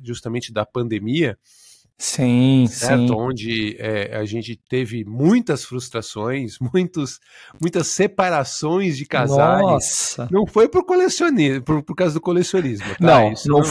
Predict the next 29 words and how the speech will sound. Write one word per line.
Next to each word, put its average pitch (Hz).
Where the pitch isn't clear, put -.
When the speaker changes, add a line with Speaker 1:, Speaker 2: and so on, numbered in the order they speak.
Speaker 2:
foi. 110
Speaker 1:
por 107
conta 170
Speaker 2:
É -
Speaker 1:
disso. 135
Speaker 2:
verdade, 113
é -
verdade. 110
Speaker 1:
Mas, -
é, 135
realmente 190
foi 226
um 220
período 165
de 143
muito 156
estresse, 123
é, 101
e 143
aí, 123
é, 110
Speaker 2:
Sem 175
Speaker 1:
muita 120
Speaker 2:
dúvida. -
Speaker 1:
gente, 147
é, 117
é, 110
a, 113
a, 107